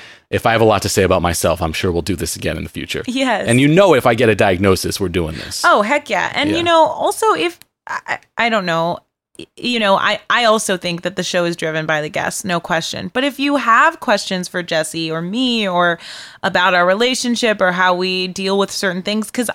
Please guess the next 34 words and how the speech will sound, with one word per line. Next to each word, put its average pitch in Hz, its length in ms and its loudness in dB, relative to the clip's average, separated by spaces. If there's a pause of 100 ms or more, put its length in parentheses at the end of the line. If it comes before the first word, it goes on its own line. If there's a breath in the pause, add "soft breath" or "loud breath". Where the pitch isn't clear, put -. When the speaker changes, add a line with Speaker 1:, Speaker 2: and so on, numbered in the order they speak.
Speaker 2:
I 285 280 4
certainly 214 440 -2
have 180 200 -2
felt 170 560 -2 (1300 loud breath)
being 220 240 0
in 208 80 0
a 196 40 0
partnership 220 720 0
at 190 160 0
a, 196 220 0
at 202 120 2
a 208 60 -2 (260)
fairly 302 300 2
young 214 420 0
age 180 840 -4
with 202 200 -2
someone 196 520 0
who 196 160 0
is 180 140 -2
dealing 190 340 -4
with 185 160 -4
some 190 180 -4
really 202 400 -2
intense 185 640 -6 (420 soft breath)
chronic 196 300 0
health 233 220 0
challenges, 170 840 -2
because 202 220 -6
I 196 80 0
think 208 320 -4
when 202 100 2
I've 185 220 0
looked 208 280 0
to, 180 400 -2